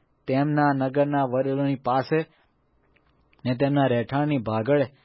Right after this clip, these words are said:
તેને બહાર લાવે અને તેઓ તે નગરના વડીલોને કહે કે, "આ અમારો દીકરો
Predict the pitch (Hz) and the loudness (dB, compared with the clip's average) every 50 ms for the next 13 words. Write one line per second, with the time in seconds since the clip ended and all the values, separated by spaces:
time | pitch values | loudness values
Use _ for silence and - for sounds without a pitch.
0 | _ _ _ - 131 135 135 123 117 107 101 110 123 127 120 117 117 117 123 117 | _ _ _ -6 -4 -2 -2 -2 -2 -4 -2 0 0 0 0 0 0 0 0 0
1 | 113 104 - _ _ _ _ _ _ _ - 120 123 131 127 120 120 127 135 147 | -2 -4 -8 _ _ _ _ _ _ _ -6 -2 -2 -2 -2 -2 0 2 2 4
2 | 156 175 - - - 139 139 139 139 131 127 139 139 143 143 139 135 117 113 120 | 2 2 0 -4 -6 -6 -4 -2 -2 -2 0 0 0 0 0 -2 -2 -2 -2 -4
3 | 131 135 135 135 143 143 143 143 139 - 143 131 160 170 147 113 - _ _ _ | -2 -2 -2 0 0 0 -2 -2 -2 -2 0 0 2 2 0 -2 -6 _ _ _
4 | _ _ _ _ - 117 120 - - - 123 135 143 151 151 - - 143 139 135 | _ _ _ _ -6 -6 -6 -4 -2 0 2 2 2 2 2 0 -4 -2 0 2
5 | 139 143 147 139 139 139 135 - 147 147 156 | 4 4 4 2 0 -4 -2 0 0 0 0